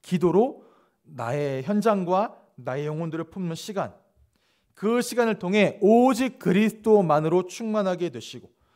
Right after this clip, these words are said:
현장에 필요한 예수 그리스도의 이름을 전달하는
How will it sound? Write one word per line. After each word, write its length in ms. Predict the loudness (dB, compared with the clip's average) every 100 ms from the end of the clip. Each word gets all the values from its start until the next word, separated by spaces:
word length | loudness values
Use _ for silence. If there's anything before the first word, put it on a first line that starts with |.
| _ _ _
현장에 480 | -4 0 4 6 6
필요한 460 | 2 -2 4 6 6
예수 320 | 2 2 -4
그리스도의 480 | -2 -2 -2 -4 -2
이름을 440 | 0 0 -2 -4 _ _
전달하는 720 | -10 -6 0 0 0 -4 -8